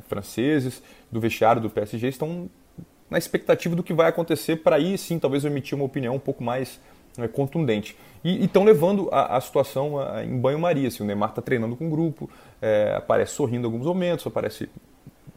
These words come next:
uma cara meio triste em outros momentos, não jogou ainda, e aí a, o que vai acontecer nesse fim de semana pode ser definitivo, né? O P S G tem um jogo no domingo, o Neymar não poderia jogar, é, a Supercopa, por isso então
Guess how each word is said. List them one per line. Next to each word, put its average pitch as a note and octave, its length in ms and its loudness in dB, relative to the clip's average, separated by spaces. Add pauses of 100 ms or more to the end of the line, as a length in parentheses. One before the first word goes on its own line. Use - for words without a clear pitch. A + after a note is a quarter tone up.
(380)
uma A2+ 120 -2
cara G#2 180 2
meio A2+ 160 2
triste A2 300 -4
em - 20 -6
outros - 160 -8
momentos, F3 420 -4 (260)
não F3 240 8
jogou C3+ 340 6
ainda, D3 280 0 (300)
e C#3+ 40 4
aí C#3 260 6
a, - 240 2
o A2+ 80 -6
que B2 100 -8
vai B2+ 100 8
acontecer B2+ 360 -2
nesse C3 200 -4
fim C3+ 100 -4
de - 60 -8
semana B2 300 -2
pode C3+ 240 -2
ser C#3 300 -2
definitivo, B2+ 680 -4
né? G#2 140 -4
O G#2+ 120 -8 (200)
P A2 80 2
S G#2+ 140 -4
G A2 100 -2
tem A2 100 -4
um G#2+ 40 -4
jogo G#2+ 140 -2
no A#2 100 -2
domingo, E3+ 440 -2 (340)
o B2+ 60 -6
Neymar A#2 320 2
não D#3 140 2
poderia D3 380 2
jogar, G#2+ 460 4 (360)
é, G#2+ 280 0
a A2 80 -4
Supercopa, A#2+ 540 0
por A#2 180 -2
isso A#2 160 -2
então A2 300 0